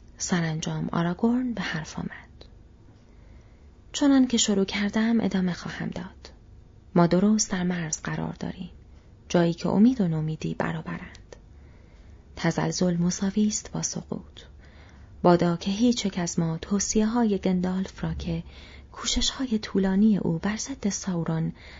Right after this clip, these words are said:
سرانجام در حال محک خوردن است، رها مکنیم. اگر به خاطر او نبود، همه چیز مدت‌ها پیش از دست می‌رفت.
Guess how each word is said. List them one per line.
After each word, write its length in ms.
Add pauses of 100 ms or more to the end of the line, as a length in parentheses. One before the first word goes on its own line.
سرانجام 640
در 160
حال 380
محک 320
خوردن 420
است، 440 (340)
رها 300
مکنیم. 520 (960)
اگر 260
به 80
خاطر 400
او 100
نبود، 440 (300)
همه 240
چیز 380
مدت‌ها 500
پیش 340
از 140
دست 400
می‌رفت. 640